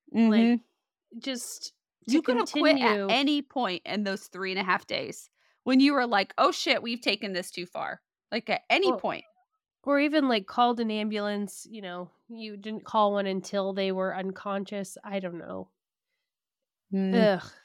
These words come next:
Speaker 2: that's really gross. That was just, like, really, ugh.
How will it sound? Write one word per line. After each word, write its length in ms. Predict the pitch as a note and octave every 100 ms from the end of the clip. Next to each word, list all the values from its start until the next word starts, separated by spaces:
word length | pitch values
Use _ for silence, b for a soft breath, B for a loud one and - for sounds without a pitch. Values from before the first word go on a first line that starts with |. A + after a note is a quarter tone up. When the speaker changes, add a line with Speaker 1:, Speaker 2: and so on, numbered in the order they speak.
| -
Speaker 2:
that's 260 | A#3 A3+ A3+
really 220 | G#3+ G3
gross. 600 | - E3 F3+ F3+ F#3 -
That 120 | -
was 160 | G3+ -
just, 200 | G3+ -
like, 220 | F#3+ F#3+ F#3 F#3+
really, 480 | F#3 F#3+ F3+ F3+ _ _ _ _
ugh. 80 | E3+